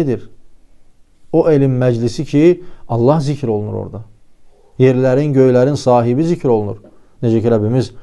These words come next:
Qurani Kərimdə buyurur ki, "Fəzkuruni əzkurkum."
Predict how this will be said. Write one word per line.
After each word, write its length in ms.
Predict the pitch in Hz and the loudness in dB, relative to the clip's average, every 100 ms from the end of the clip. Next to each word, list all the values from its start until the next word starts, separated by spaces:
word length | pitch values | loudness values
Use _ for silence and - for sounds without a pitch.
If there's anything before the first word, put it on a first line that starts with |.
| - - | -18 -4
Qurani 300 | 113 120 110 | 0 0 -2
Kərimdə 300 | 113 107 113 | -4 -2 -4
buyurur 300 | 107 123 123 | 0 -2 -2
ki, 200 | 120 107 107 - - - - - | -2 -2 -6 -18 -20 -20 -16 0
"Fəzkuruni 680 | 120 107 113 117 151 151 127 | 0 0 0 2 2 0 -2
əzkurkum." 680 | 123 107 - 175 - 117 95 | -2 -4 0 0 2 -4 -6